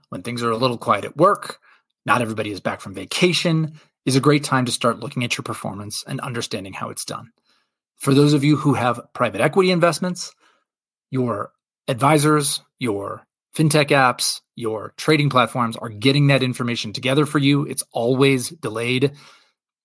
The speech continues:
Rest assured, you will have that information as soon as they do. So be patient and be kind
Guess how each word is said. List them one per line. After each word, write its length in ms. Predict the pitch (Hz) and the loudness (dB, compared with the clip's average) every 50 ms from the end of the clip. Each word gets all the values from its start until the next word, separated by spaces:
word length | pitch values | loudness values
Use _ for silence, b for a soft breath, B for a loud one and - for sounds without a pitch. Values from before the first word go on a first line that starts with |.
| _ _ - | _ _ 0
Rest 260 | - 156 147 143 175 | 2 2 2 2 2
assured, 360 | 170 - - 151 135 123 110 | 0 2 4 4 4 2 0
you 60 | 113 | -2
will 100 | 110 107 | -6 -4
have 240 | - - 131 123 110 | -4 -2 -2 -2 -2
that 140 | 123 117 120 | -2 -4 -4
information 500 | 117 113 - 117 107 104 101 - - 98 | -6 -6 -8 -8 -8 -8 -10 -10 -12 -8
as 100 | 101 - | -6 -6
soon 220 | - - 113 107 | -6 -6 -6 -8
as 100 | 107 101 | -10 -6
they 160 | 104 120 127 127 | -2 0 2 4
do. 200 | 127 147 147 139 | 4 4 4 4
So 280 | - 135 131 123 117 B B B B B B B | 2 2 0 0 -2 B B B B B B B
be 100 | - 143 | -6 -4
patient 480 | 139 143 - 147 156 147 - 175 160 147 | -4 0 0 2 2 2 2 2 0 0
and 160 | 156 135 123 | -2 0 0
be 80 | 139 135 | 0 0
kind 640 | 135 - - - 135 123 120 117 117 117 113 135 | 0 -2 -4 0 0 0 0 0 -2 -4 -6 -6